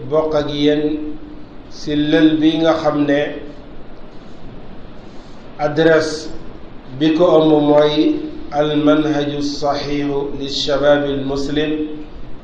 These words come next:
fi l aqidati wa daawa. Mooy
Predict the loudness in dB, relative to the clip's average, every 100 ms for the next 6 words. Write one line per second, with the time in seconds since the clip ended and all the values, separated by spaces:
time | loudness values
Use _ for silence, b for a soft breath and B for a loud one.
0 | -10 -6 -2 0 0 -2 -4 -2 0 -2
1 | -2 -4 -6 -2 -2 0 0 2 2 0
2 | -6 -10 -14 -14 -14 -14 -14 -14 -14 -14
3 | -16 -16 -14 -12 -14 -14 -16 -16 -14 -14
4 | -12 -8 -2 2 4 6 4 2 -6